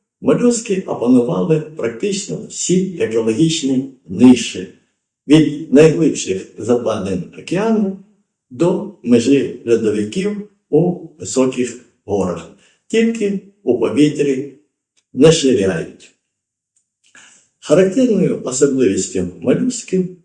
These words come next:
є наявність мінералізованої мушлі. Хоча у деяких видів її немає, а у деяких її не видно, тому що вона знаходиться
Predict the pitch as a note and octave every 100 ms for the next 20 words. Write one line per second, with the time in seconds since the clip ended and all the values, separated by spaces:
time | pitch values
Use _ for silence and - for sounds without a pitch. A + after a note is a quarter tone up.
0 | _ B2 F#3 A3 A3 G3+ _ - G#2+ A#2+
1 | E3 E3 D3 C3 - _ _ - D3 A#2
2 | A2 G2+ G2+ D3 C#3 C3 B2 A#2+ A#2+ -
3 | _ _ G#2+ A2 - - - _ _ _
4 | _ _ _ _ - D#3 - B3+ B3+ B3
5 | - _ B2+ A#2+ F#3+ E3+ C3 A#2 B2 C3+
6 | G#2 G2 - _ - A2+ A2 F#2 E2+ E2
7 | A2+ - A3+ G#3+ G3 - - _ _ _
8 | _ C#3+ D#3+ D3+ A#3 A3 G3 F#3+ F3+ -
9 | B2+ C3+ B2+ A#2+ - - G#2+ A2+ D3+ G3
10 | A3 F#3+ F#3 - - - A#2+ A#2 - -
11 | A2 G2+ F#2+ G2 - G3 G#3+ G3 F#3 F3+
12 | F3+